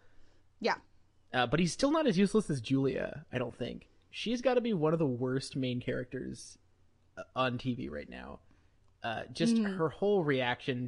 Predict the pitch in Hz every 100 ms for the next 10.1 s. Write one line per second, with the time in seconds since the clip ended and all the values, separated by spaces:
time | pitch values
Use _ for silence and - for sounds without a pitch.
0 | - 127 120 117 117 - - 107 90 113
1 | 120 123 113 120 - _ _ _ _ 110
2 | 67 - - - _ - 196 226 196 160
3 | 165 156 139 135 117 117 135 127 123 135
4 | - 117 117 120 117 180 202 202 127 190
5 | 180 - - _ _ - 139 139 131 135
6 | 131 131 117 - 131 - - - 196 160
7 | 135 123 - - - 120 117 120 120 -
8 | - - - 370 427 440 277 - - 370
9 | 440 403 440 494 508 453 466 494 440 233
10 | 156